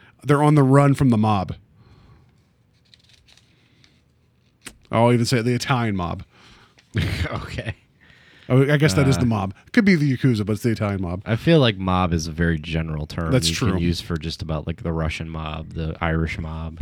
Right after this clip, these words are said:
Speaker 2: So,
Speaker 1: So we got, uh, we got, uh, the three are, is always stealing things, wasn't made for this job, but has em-, embraced it,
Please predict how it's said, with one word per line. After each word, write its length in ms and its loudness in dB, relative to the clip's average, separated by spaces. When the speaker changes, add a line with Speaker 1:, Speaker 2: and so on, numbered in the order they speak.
Speaker 2:
So, 200 -16
Speaker 1:
So 160 2
we 100 2
got, 240 2
uh, 240 0
we 120 -4
got, 260 0
uh, 380 0
the 80 -4
three 380 4
are, 320 2
is 100 0
always 300 6
stealing 260 6
things, 420 4
wasn't 380 2
made 260 4
for 120 -2
this 120 -2
job, 380 2
but 80 -2
has 140 -2
em-, 180 -2
embraced 480 0
it, 140 2